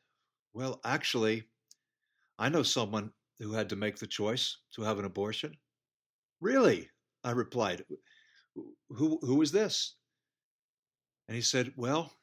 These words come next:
it was me. My wife and I. She was pregnant. The doctor said she could die. The child would almost certainly die. In fact,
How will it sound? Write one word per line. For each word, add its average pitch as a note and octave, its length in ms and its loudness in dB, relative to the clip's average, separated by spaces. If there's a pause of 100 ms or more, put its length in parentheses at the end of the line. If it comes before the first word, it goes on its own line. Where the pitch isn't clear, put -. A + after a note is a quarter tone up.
(880)
it B2 180 -4
was B2+ 220 0
me. C3 240 0 (1400)
My B2+ 120 2
wife C#3+ 340 2
and G2 100 -4
I. E2+ 120 -8 (1120)
She - 180 2
was C3+ 160 4
pregnant. B2+ 640 -4 (360)
The C#3 140 0
doctor D3+ 400 4
said C3 420 4 (100)
she - 240 0
could C3+ 220 -4
die. G2+ 380 0 (1200)
The C#3+ 80 -2
child D#3 480 4
would C#3 120 4
almost C#3 320 2
certainly D3+ 380 2
die. A2 420 -2
In B2+ 120 -8
fact, - 460 -4